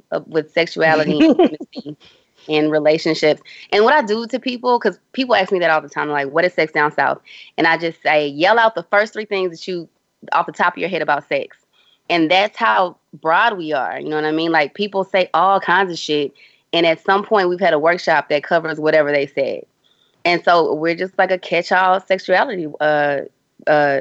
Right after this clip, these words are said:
Speaker 1: conference. And am I going into what I do with it?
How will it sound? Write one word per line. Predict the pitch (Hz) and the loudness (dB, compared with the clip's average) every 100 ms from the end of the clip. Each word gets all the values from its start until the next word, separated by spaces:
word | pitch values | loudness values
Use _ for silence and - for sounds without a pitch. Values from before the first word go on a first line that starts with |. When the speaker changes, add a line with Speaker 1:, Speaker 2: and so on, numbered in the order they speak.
| - | -4
Speaker 1:
conference. | - 151 - - - - _ _ - - _ _ | -2 -2 -2 -6 -8 -12 _ _ -20 -20 _ _
And | 170 175 165 160 156 156 - _ _ _ _ _ _ | 2 4 4 4 4 0 -4 _ _ _ _ _ _
am | 160 | 0
I | 156 | 2
going | 160 160 | 2 2
into | 165 160 | 2 0
what | 160 | 0
I | 160 | 2
do | 160 180 | 0 0
with | 202 | 0
it? | 208 | -2